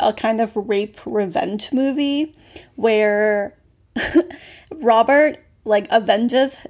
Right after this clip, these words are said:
what he thinks is his daughter's rape by basically putting, like, the s-, supposed rapist in, like, a position to also be raped, uh, by like, giving him a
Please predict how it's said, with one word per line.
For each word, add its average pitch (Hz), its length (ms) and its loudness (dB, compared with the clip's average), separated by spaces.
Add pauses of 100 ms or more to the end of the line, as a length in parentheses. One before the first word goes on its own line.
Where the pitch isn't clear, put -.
what 233 240 0
he 240 140 0
thinks 214 480 -6
is 208 160 -4
his 214 220 -6
daughter's 202 520 -2
rape 220 380 -6 (400)
by 214 320 4 (100)
basically 214 800 0 (600)
putting, 240 720 0 (260)
like, 190 340 0 (440)
the 196 240 0
s-, - 200 -4 (200)
supposed 214 640 0
rapist 190 600 0
in, 196 200 -4
like, 190 200 -2
a 196 60 -4
position 190 560 -4
to - 120 -4
also - 380 0
be 185 340 -6
raped, 392 500 -2 (540)
uh, 220 200 4
by 190 480 2 (340)
like, 190 360 -4
giving 190 260 -4
him 208 300 -2
a 185 420 -6